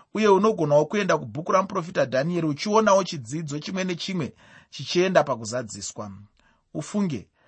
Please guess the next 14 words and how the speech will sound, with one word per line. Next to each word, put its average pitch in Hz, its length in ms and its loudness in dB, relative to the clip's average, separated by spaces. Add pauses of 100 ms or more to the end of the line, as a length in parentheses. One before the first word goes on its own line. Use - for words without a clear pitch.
(180)
hazvinei 165 420 0
hazvo 160 240 4
nokuwanda 139 500 2
kwazvo, 113 460 -2 (300)
chiprofita 165 720 -2
chimwe 151 260 -6
nechimwe 147 580 -6 (280)
chichazadziswa 123 800 -4
chete. - 320 -12 (600)
Chandinodira 208 800 2
Mwari 156 320 0
ndechekuti 139 760 -8 (460)
Mwari 131 280 0
vanogara 117 800 0